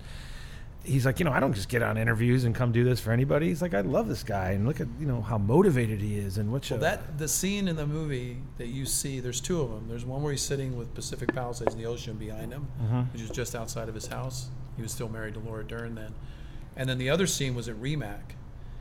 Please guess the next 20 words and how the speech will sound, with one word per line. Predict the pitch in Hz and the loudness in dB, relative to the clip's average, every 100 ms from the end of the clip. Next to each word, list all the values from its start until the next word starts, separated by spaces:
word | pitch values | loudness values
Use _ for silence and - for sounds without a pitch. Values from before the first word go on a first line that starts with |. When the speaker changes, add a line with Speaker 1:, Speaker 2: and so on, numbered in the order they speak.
| - - | -12 -6
Speaker 2:
And | 120 | -4
it | |
was | 117 | -2
the | 135 | -4
first | - 214 208 | -2 0 0
time | - 165 147 | 0 0 0
we | 135 | -2
shot | - - 139 131 - 117 | -2 -2 -2 -2 -6 -8
Jack | 113 131 131 127 | -2 -2 -2 -4
on | 123 113 | -6 -6
stage, | - 113 117 147 165 - | -4 -4 -4 -6 -8 -8
Jack | - 113 | -6 -6
Johnson. | 117 117 113 - 82 | -4 -6 -6 -4 4
Speaker 1:
Uh-huh. | 110 127 120 - - | 4 4 2 -6 -8
Speaker 2:
And | 120 117 | -6 2
Jack | 151 180 151 | 4 4 2
was | 123 | -2
opening | - 151 151 120 | 0 0 0 -2
for | 110 | -4
Ben. | 113 120 117 107 | -4 -4 -4 -6